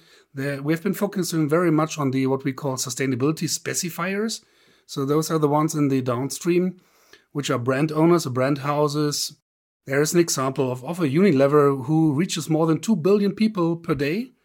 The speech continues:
uh, with their goods. So that, if you talk about impact, that is impact. And when such a company says, "Well, we need to change away from fossil, we need to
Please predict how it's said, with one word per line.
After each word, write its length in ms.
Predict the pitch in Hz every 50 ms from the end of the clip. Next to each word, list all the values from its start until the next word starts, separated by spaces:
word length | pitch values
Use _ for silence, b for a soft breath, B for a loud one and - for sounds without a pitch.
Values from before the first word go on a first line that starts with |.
| _ _ _ _ _ _ _ -
uh, 180 | 151 147 147 147
with 140 | 139 156 147
their 140 | 151 147 139
goods. 300 | 143 208 262 - - _ _ _ _ _ _ _ _
So 160 | - - 151
that, 260 | 139 160 175 165 - - -
if 100 | 143 135
you 60 | 156
talk 160 | - 170 151
about 160 | 151 139 127 135
impact, 420 | 156 196 196 226 240 247 - - _
that 240 | - 135 135 131 123
is 140 | 127 123 139
impact. 400 | 165 185 175 131 123 127 - - _ _ _ _ _ _ _ _ _ _
And 160 | - 151 147
when 180 | 143 147 147 139
such 260 | 139 - - 170 - 190
a 60 | -
company 340 | - 180 175 - 143 143 131
says, 300 | - - 143 131 123 139
"Well, 280 | 143 151 160 151 143
we 140 | 131 151 147
need 340 | 147 156 180 196 214 214 214
to 460 | - - 139 123 123 123 127 127 135 _ -
change 400 | - - 151 139 139 131 131 139
away 220 | 123 131 139 135
from 180 | 135 - 127 113
fossil, 540 | - - 175 180 - - 120 123 139 139
we 160 | 127 123 127 123
need 320 | 131 139 165 175 160 165
to 400 | - - 147 131 127 127 123 120